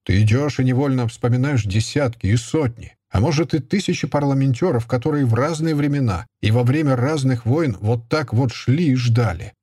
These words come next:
выстрелит противник или не выстрелит. А идти надо, потому что парламентёр может спасти несколько жизней, а может и сотни,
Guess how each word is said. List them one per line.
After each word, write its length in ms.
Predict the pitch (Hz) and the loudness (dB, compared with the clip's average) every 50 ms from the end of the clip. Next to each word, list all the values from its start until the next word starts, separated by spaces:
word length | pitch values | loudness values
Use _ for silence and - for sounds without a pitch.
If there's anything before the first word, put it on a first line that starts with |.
| _ _ _ _ | _ _ _ _
выстрелит 680 | - 85 87 127 190 190 - - 131 120 107 101 98 - | -2 2 2 4 2 2 0 -2 0 0 0 0 -2 -2
противник 680 | - 110 104 104 - - 90 87 85 85 - - - _ _ - | -2 -2 -2 -2 -2 -4 -4 -2 -4 -6 -6 -10 -16 _ _ 0
или 200 | 131 135 135 123 | 2 2 2 2
не 120 | 120 113 | 2 2
выстрелит. 640 | 101 98 85 - - - - 82 80 73 - - - _ _ _ _ _ _ _ | 0 0 -4 -6 -6 -10 -12 -12 -12 -16 -20 -20 -20 _ _ _ _ _ _ _
А 120 | 104 101 | -2 0
идти 300 | 104 101 87 - - 123 | 0 0 -2 0 0 2
надо, 460 | 117 107 92 92 92 95 - - - - _ _ _ _ | 2 2 2 0 -2 -4 -8 -12 -14 -20 _ _ _ _
потому 320 | - 98 113 113 131 156 | 0 0 2 2 2 0
что 180 | - - 151 131 | 0 -2 -2 0
парламентёр 720 | - 143 139 139 139 135 139 139 135 - 185 185 147 120 | 0 0 0 0 0 0 0 0 0 0 0 0 2 2
может 300 | 123 135 120 120 120 - | 0 2 2 2 0 0
спасти 480 | - - 131 123 - - - - 156 | -2 0 0 0 0 -4 -4 0 2
несколько 520 | 131 120 139 135 - - 123 120 113 120 117 | 2 2 2 0 0 -2 -2 0 2 2 2
жизней, 500 | 113 110 85 76 73 - - - - _ _ _ _ _ _ _ | 2 2 0 -4 -8 -12 -16 -18 -18 _ _ _ _ _ _ _
а 100 | - 104 | -2 0
может 320 | 113 135 131 113 127 117 | 2 2 2 0 0 0
и 60 | 135 120 | -2 -4
сотни, 480 | - - - 147 117 - - 82 - | -2 -2 -2 -2 -2 -4 -6 -12 -14